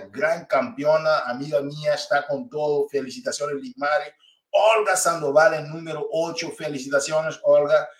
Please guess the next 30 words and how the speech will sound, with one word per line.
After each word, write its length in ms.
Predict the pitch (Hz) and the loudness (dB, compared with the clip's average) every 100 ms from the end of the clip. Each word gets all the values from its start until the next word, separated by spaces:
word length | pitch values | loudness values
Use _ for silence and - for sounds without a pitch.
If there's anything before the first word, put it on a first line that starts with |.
| _ - | _ -2
Shirley 580 | - 220 233 233 208 | 0 2 2 2 2
Ortiz. 580 | 180 - 185 165 123 - | -2 -2 -8 -8 -8 -10
Shirley 480 | - - 190 202 208 | -8 -2 0 0 -6
es 140 | 175 160 | -6 -6
una 340 | 170 170 117 | -4 -4 -4
gran 420 | 113 151 165 175 151 | -4 -2 -2 -2 0
revelación 1000 | 139 120 117 113 110 - 127 139 127 123 | 0 0 -2 -2 -2 -6 -6 -4 -2 -4
nueva 480 | 123 127 131 120 101 | -4 -4 -2 -4 -6
dentro 400 | 117 127 127 139 | -4 -2 -4 -6
del 160 | 110 | -8
mercado 440 | 104 95 - 113 113 | -10 -10 -4 -4 -4
latino. 580 | 107 - 107 117 151 _ _ _ _ _ | -10 -14 -14 -12 -12 _ _ _ _ _
Yo 260 | - 156 180 | -8 -6 -2
tengo 180 | 180 160 | -2 -4
que 120 | - | -6
con-, 260 | 127 123 | -6 -6
que 140 | 127 127 | -6 -4
conocer 320 | 120 - 123 | -4 -4 -4
un 100 | 127 | -2
día 120 | 123 | -2
a 20 | |
Shirley 320 | - 117 117 110 | -2 -4 -4 -8
en 100 | 101 | -10
persona, 420 | 104 - 123 113 | -10 -4 -4 -4
porque 240 | 113 104 | -6 -10
yo 240 | 101 139 180 | -6 -6 -4
nunca 300 | 190 196 165 | -4 -2 -2
vi 80 | |
una 200 | 170 165 | 0 2
líder 360 | 143 139 110 | 2 2 -2